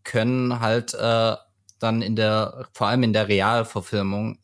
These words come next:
äh, extrem scheitern, weil nur weil's in einem Comic funktioniert und gut aussieht, sieht es nachher halt nicht, äh,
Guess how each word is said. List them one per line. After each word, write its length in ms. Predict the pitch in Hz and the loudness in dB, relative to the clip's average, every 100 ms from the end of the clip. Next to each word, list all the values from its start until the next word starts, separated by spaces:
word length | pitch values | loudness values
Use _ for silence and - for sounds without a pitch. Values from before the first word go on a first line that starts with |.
| _ - | _ -6
äh, 320 | 113 107 104 - | 0 2 2 -2
extrem 460 | 98 - - 107 104 | -6 -4 0 0 2
scheitern, 600 | - 120 113 110 95 104 - | 0 0 0 -4 -4 -10 -6
weil 460 | 107 107 104 101 - _ - _ _ - | 0 2 2 0 -8 _ -20 _ _ -8
nur 220 | 127 117 | -2 2
weil's 240 | 113 107 | 2 0
in 40 | 120 | -2
einem 140 | 107 | -2
Comic 300 | - 127 123 | -2 -2 -2
funktioniert 440 | - 107 117 123 120 | -2 -2 0 0 0
und 120 | 110 | -4
gut 240 | 120 - | -6 -8
aussieht, 400 | 117 123 - 117 | -4 -4 -6 -8
sieht 180 | - 101 | -8 -6
es 140 | 101 | -6
nachher 340 | 107 104 107 104 | -2 -2 0 0
halt 220 | 104 - | -2 -2
nicht, 420 | 104 110 107 - | -2 -2 -6 -10
äh, 340 | - 107 104 | -6 -2 -2